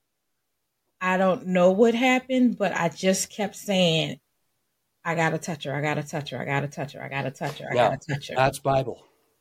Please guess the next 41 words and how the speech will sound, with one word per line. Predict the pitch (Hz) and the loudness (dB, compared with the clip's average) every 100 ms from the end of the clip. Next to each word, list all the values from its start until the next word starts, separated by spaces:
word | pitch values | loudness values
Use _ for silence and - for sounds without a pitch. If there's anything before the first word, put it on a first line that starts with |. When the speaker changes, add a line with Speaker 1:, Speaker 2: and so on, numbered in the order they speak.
| _ _ _ _ _ _ - | _ _ _ _ _ _ -4
Speaker 2:
Uh, | 123 | -2
you, | 123 139 | -2 -4
I'll, | 131 123 | 0 2
I'll | 127 123 | 4 2
open | 139 127 | 2 0
that | 120 | 2
up | 120 | 2
after | 113 113 - | 0 -2 -6
you | |
finish | 104 110 104 - | -2 0 0 -4
your | |
story, | - 107 92 90 | -2 -2 -2 -8
but | 98 | -6
that's, | 107 110 - 117 - | -4 -4 -6 -10 -4
that's | 117 117 | 2 2
Bible. | - 107 95 - | 2 -2 -2 -8
Carry | - 120 107 | 0 2 2
on. | 90 _ - - | -4 _ -20 -12
Speaker 1:
I, | 175 165 - - | -8 -8 -10 -6
I | 165 | -4
just, | 156 165 - | 0 0 -2
Speaker 2:
Yeah. | - - | -8 -4
Speaker 1:
it, | 180 - _ _ - | -4 -6 _ _ 2
over | 190 202 196 202 208 | 6 6 6 4 4
and | - 151 - | 2 -6 -8
over | 170 180 180 180 | 2 4 4 4
and | 180 160 - | 2 0 -2
over. | 170 175 160 170 - - | 2 4 6 4 2 -4
It | 165 180 | 2 6
was | 185 170 - _ _ - | 6 4 -2 _ _ -6
a | 160 | -4
repetitive | 156 151 214 208 220 214 | -2 -2 0 4 2 2
thought. | 202 185 180 - _ | 2 4 2 -2 _
I | - 170 | -4 0
didn't | 185 180 185 175 _ | 0 0 -4 -6 _
think | 214 226 240 | 0 2 2
about | 226 226 | 2 2
anything | 220 214 220 220 | 2 -2 -2 0
else. | 196 202 202 - | 4 4 2 -2
I | 156 | -6
couldn't, | - 233 208 202 | -4 -2 2 2